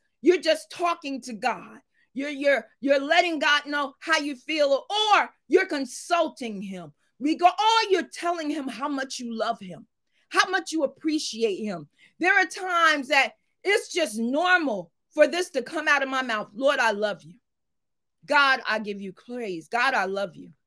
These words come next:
It's just normal for that to come out my mouth every day.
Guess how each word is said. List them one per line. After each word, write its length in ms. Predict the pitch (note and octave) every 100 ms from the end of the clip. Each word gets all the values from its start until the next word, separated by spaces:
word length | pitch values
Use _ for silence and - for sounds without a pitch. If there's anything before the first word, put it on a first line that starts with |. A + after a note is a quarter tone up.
| _ _ _
It's 200 | G4+ G#4+
just 200 | E4 B3+
normal 520 | B3 C#4+ F4 D#4+ D4
for 120 | B3+
that 200 | C4+ B3+
to 80 | A#3+
come 240 | - C#4 C4+
out 180 | A#3
my 120 | A3+ A#3+
mouth 420 | A#3 G3 D#3+ - _ _ _
every 360 | D4+ D4 A#3+ B3
day. 320 | G#3 G3 -